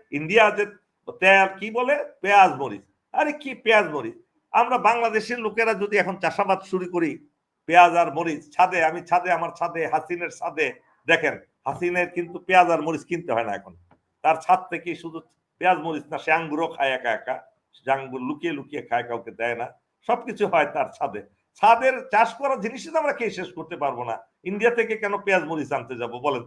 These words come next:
তো? কোন দুঃখ লাগছে, কোন দুঃখে আমরা এই, এই যাবো? তো এই পেঁয়াজ মরিচ, গরু তারা বন্ধ করে দিয়েছে। এখন এই গত প্রত্যেক কুরবানিতে দ্বিগুণ গরু উৎপাদন হয় আমাদের, গরু ফিফটি পার্সেন্ট বিক্রি হয় আর ফিফটি পার্সেন্ট থেকে যায়।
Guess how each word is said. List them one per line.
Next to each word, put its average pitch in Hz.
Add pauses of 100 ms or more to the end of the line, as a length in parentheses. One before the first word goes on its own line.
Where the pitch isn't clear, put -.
তো? 117 (180)
কোন 302
দুঃখ 233
লাগছে, 147
কোন 294
দুঃখে 208
আমরা 165
এই, 156 (200)
এই 160
যাবো? 110 (340)
তো 165
এই 170
পেঁয়াজ 190 (100)
মরিচ, 160 (300)
গরু 233
তারা 233
বন্ধ 202
করে 185
দিয়েছে। 143 (380)
এখন 190 (260)
এই 185
গত 202 (240)
প্রত্যেক 220
কুরবানিতে 214
দ্বিগুণ 220
গরু 185
উৎপাদন 143
হয় 113
আমাদের, 104 (420)
গরু 196
ফিফটি 202
পার্সেন্ট 214
বিক্রি 190
হয় 190
আর 190
ফিফটি 180
পার্সেন্ট 165
থেকে 170
যায়। 196